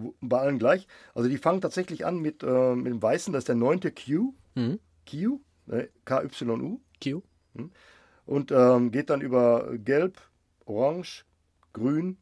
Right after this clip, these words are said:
Speaker 1: Blau,
Speaker 2: Okay.
Speaker 1: Braun, Schwarz.
Speaker 2: Okay, siehst du? Dann hab ich einen, äh, Fehler. Oder das, das ist
Speaker 1: Der
Speaker 2: jetzt
Speaker 1: Blaue ist
Speaker 2: international
Speaker 1: der
Speaker 2: oder für Deutschland?
Speaker 1: Das ist, äh, Moment.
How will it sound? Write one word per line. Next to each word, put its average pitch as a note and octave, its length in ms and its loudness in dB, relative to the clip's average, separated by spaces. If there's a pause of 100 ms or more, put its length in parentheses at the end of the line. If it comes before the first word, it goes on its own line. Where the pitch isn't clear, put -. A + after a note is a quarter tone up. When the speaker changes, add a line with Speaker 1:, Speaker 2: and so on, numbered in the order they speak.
Speaker 1:
Blau, A#2+ 580 4
Speaker 2:
Okay. G2+ 300 -12 (180)
Speaker 1:
Braun, G2 440 0 (1200)
Schwarz. - 560 -20
Speaker 2:
Okay, - 360 -14
siehst - 160 -14
du? D3 80 -12 (420)
Dann - 160 -8
hab - 160 -6
ich - 280 -14
einen, G#2 400 -12
äh, F#2 300 -12 (180)
Fehler. G#2 360 -10
Oder B2 260 0
das, A2+ 180 -6 (840)
das C#3 240 0
ist G3 100 -2
Speaker 1:
Der F3+ 100 8
Speaker 2:
jetzt G#2 60 -2
Speaker 1:
Blaue E3 200 10
ist A3 80 12
Speaker 2:
international G#3 440 6
Speaker 1:
der G3+ 60 4
Speaker 2:
oder F#3 120 2
für E3+ 120 -2
Deutschland? G#2+ 420 -2 (320)
Speaker 1:
Das C#3 220 -8
ist, D#3 220 -12
äh, - 20 -10
Moment. C#3 1040 -4